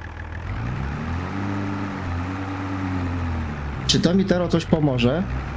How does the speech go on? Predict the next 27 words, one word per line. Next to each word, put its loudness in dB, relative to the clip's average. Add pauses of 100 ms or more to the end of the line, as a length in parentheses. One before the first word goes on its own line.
(680)
No 6
mi 6
się 6
wydaje, 4
że 2
tak 0
średnio. 4 (480)
No 8
ja 4
mam 2
tą 4
modyfikację 4
na 4
zakopywanie 4
się, 4
nie? 4 (3500)
Ciągnik 4
jest 2
cztery 4
na 4
cztery, 4 (600)
ale 4
tu 4
widzę, 4
że 4
będzie 4
chyba 2